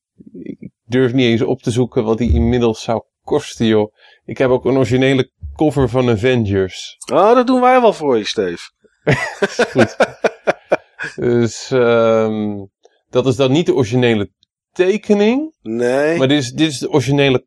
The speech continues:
Speaker 1: colorproof.
Speaker 2: Oké.
Speaker 1: Eh, dan is er, zeg maar, een kopie gemaakt van de tekening. En die is dan ingekleurd door de colorist.
Speaker 2: Ja, om te kijken of dat het moest worden, zeg maar. Als een soort proef iets of zo.
Speaker 1: Nee.
Speaker 2: Oh.
Speaker 1: Nee, kijk, die, de originele tekening is zwart-wit.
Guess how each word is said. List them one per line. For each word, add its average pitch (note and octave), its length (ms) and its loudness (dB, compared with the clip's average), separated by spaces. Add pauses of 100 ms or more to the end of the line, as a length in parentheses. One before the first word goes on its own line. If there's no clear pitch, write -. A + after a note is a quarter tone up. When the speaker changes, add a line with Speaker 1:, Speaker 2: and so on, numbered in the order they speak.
Speaker 1:
colorproof. A#2 920 -2 (240)
Speaker 2:
Oké. G3 320 -2 (140)
Speaker 1:
Eh, A#2 60 -2
dan B2 500 0
is C3 280 -2
er, B2 100 0
zeg A#2 200 -2
maar, C#3 100 2
een B2 80 0
kopie C#3 320 -2
gemaakt D3+ 320 -2
van B2+ 120 0
de G#2+ 60 -2
tekening. G#3+ 640 0 (760)
En B2 200 2
die B2+ 260 0
is A#2+ 140 -4
dan A#2 260 0
ingekleurd D3+ 1040 -4
door B2 280 2
de A#2 160 -6 (100)
colorist. G#2+ 760 -2 (120)
Speaker 2:
Ja, C3 380 2
om C#3 100 0
te - 100 -10
kijken C#3 380 0
of B2+ 120 -2
dat C#3 180 0
het C3+ 100 -10
moest B2+ 240 -4
worden, A#2 320 2
zeg F#2+ 180 -2
maar. F#2+ 120 -4
Als G2 140 -2
een G2 60 -2
soort A2+ 220 -4
proef C3+ 320 -2
iets G#2 220 -6
of - 60 -6
zo. E2 340 -4 (120)
Speaker 1:
Nee. C3+ 480 0 (340)
Speaker 2:
Oh. E3+ 180 2
Speaker 1:
Nee, B2+ 380 0
kijk, C#3+ 180 0
die, B2+ 200 0
de C#3 100 0
originele C#3 360 2
tekening F3 400 0
is - 80 -2
zwart-wit. C#3+ 600 -2